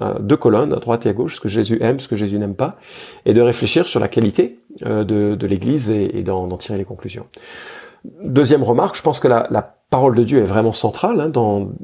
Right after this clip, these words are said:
dans, dans la, la perspective de Christ. Euh, si tu, euh, euh, donc il faut ré-, ré-, réfléchir si les messages, euh, offrent vraiment l'occasion d'approfondir la connaissance de la parole de Dieu, ou c'est un peu émotionnel simplement.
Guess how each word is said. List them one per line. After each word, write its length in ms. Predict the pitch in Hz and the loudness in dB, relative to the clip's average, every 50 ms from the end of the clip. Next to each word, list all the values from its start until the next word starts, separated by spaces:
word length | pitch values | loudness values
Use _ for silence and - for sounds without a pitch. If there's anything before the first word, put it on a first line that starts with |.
| - - | -14 -14
dans, 480 | - - - - - 98 98 95 92 | -14 -12 -8 -4 -2 -2 0 -2 -2
dans 140 | 90 101 98 | -2 -2 -4
la, 280 | 101 98 95 95 98 98 98 101 87 - - | -2 -2 -2 -2 -4 -6 -8 -10 -8 -6 -4
la 100 | 92 95 | -4 -2
perspective 460 | - 110 - - - 117 - - 107 | 0 -2 0 -2 -2 0 0 0 0
de 80 | - | 0
Christ. 500 | - - - 170 170 - - - - - - - - - - - - - - | -2 0 0 0 2 2 0 -4 -6 -12 -20 -20 -20 -20 -20 -20 -20 -8 -2
Euh, 160 | 107 107 101 | 0 2 2
si 160 | - - 131 117 | 2 0 0 -2
tu, 340 | - - 123 117 117 113 | 0 2 4 4 6 6
euh, 500 | 107 104 104 101 101 101 98 101 101 104 104 - - - - - | 6 6 6 4 4 0 -2 -4 -4 -4 -6 -6 -8 -8 -8 -8
euh, 200 | - - - - | -8 -6 -6 -4
donc 200 | 101 107 107 - | -4 -4 -4 -4
il 60 | 104 | -2
faut 140 | - - 120 | 0 0 2
ré-, 140 | 92 110 - | 2 2 0
ré-, 240 | - - 104 120 117 | -2 0 0 0 0
réfléchir 580 | 113 - 120 110 - - 123 - - 202 233 220 | 2 2 0 0 0 0 0 2 2 2 2 2
si 160 | - - 131 | 2 2 4
les 100 | 113 113 | 4 4
messages, 500 | 113 107 - - 151 160 139 110 - - - - - - - - _ - | 4 2 2 2 2 2 0 -2 -6 -10 -16 -20 -20 -20 -20 -18 _ -4
euh, 480 | 117 107 107 107 107 113 - - - - - - - - - - - - - - | 0 2 2 2 2 0 -2 -2 -4 -6 -8 -10 -10 -10 -10 -12 -12 -14 -6 -2
offrent 280 | - 139 139 - - 123 | 0 0 0 0 0 0
vraiment 320 | 98 101 127 135 160 170 | 2 2 2 4 4 4
l'occasion 440 | 156 135 127 135 123 113 120 156 151 | 4 4 4 4 2 4 4 2 2
d'approfondir 500 | 127 117 - - 127 - 131 123 123 127 | 2 0 0 -2 -2 0 0 0 2 0
la 80 | 110 101 | 0 -2
connaissance 440 | - 120 107 107 - - 127 117 | -2 -2 -4 -2 -2 -2 -2 -2
de 60 | 110 107 | -2 -2
la 80 | 101 | -4
parole 280 | - - 101 98 101 98 | -4 -4 -4 -4 -2 -2
de 80 | 101 | -2
Dieu, 200 | 95 107 151 180 | 2 4 4 4
ou 80 | 185 135 | 4 2
c'est 180 | - - - 110 | 0 0 0 2
un 100 | 104 98 | 2 0
peu 260 | - - 120 117 113 | 0 2 2 4 4
émotionnel 460 | 107 101 98 - - 107 104 110 107 | 2 2 -2 -2 -2 -2 0 0 0
simplement. 500 | - - 95 - - 101 104 120 135 - | -2 -4 -4 -4 -4 -2 -2 -2 -2 -4